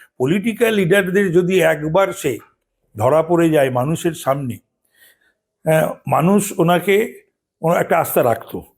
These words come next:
একটা বিশ্বাস ছিল। কিন্তু তারপরে ওনার এই যে মিথ্যাচার এবং ওনার সবসময় যে একটা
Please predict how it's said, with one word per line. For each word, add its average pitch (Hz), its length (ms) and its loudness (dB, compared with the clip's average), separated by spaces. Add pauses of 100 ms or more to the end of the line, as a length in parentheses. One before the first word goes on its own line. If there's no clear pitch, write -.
(120)
একটা 156 140 0
বিশ্বাস 170 580 0
ছিল। 110 260 -2 (1300)
কিন্তু 208 440 2
তারপরে 196 680 0
ওনার 196 260 0
এই 208 120 -4
যে 202 100 -4
মিথ্যাচার 196 680 0 (1900)
এবং 175 280 4 (220)
ওনার 175 260 2 (540)
সবসময় 202 540 0
যে 208 100 2
একটা 190 320 0